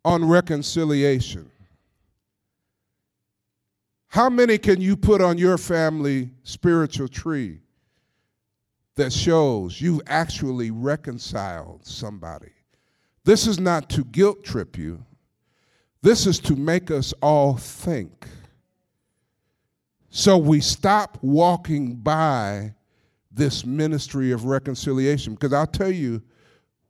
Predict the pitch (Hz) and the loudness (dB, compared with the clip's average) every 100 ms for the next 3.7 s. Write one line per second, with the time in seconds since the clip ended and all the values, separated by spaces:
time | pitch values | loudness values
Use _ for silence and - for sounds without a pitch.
0 | _ 123 147 - 156 165 160 143 147 143 | _ 0 0 2 2 4 2 -2 -4 -6
1 | - 165 170 - 147 127 131 113 - 151 | -2 0 0 -2 -6 -4 -2 -2 -2 0
2 | 151 131 120 123 127 113 104 135 135 127 | 0 0 -4 -6 -4 -4 0 2 2 0
3 | 110 - 123 120 104 - | -2 -4 -2 -2 -6 -10